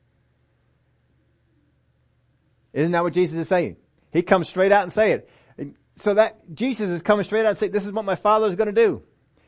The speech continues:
And remember, Jesus only says what his Father tells him to say. And he, and only, um, s-, uh, does what he fa-,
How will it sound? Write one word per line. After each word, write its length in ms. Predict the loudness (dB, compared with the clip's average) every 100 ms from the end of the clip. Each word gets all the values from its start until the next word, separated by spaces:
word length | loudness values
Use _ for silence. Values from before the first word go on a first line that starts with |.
| -6
And 100 | 0
remember, 260 | 0 0
Jesus 400 | 0 0 -2 -4
only 220 | -4 -4 -2
says 280 | 0 0
what 140 | -2 -6
his 100 | -4
Father 280 | -4 -2 -4
tells 280 | -2 -2
him 120 | -2 -10
to 80 |
say. 240 | -6 -6 -6 _ _ _ _ -20 _
And 180 | -4 -2
he, 220 | -2 -6 -8 -18 -12
and 300 | -8 -8 -8 _
only, 380 | -6 -4 -4 2
um, 320 | 2 2 -2 _ _ _
s-, 240 | -20 -20 -14
uh, 180 | -4 -4
does 440 | 0 0 0 -2
what 120 | -4 -6
he 80 |
fa-, 140 | -6